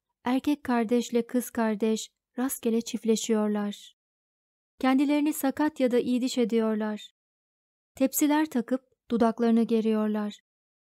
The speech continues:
Bellerine canavarları andırır hayvan resimleri yaptırıyorlardı. Pascal gibi törenin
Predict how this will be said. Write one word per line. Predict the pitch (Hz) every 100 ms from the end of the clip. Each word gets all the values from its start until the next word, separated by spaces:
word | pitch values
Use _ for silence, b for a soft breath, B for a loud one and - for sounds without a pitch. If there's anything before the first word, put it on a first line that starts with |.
| _ _ -
Bellerine | 247 247 262 269 269 277 -
canavarları | 247 247 262 262 269 277 285
andırır | 254 233 226 233
hayvan | 233 233 233 233 233
resimleri | 226 233 220 226
yaptırıyorlardı. | 220 214 - 214 220 214 214 214 214 202 214 214 _ _ _ _ _ _ _ _
Pascal | 254 247 - 220 208
gibi | 220 233 233 - _ _
törenin | - 269 277 277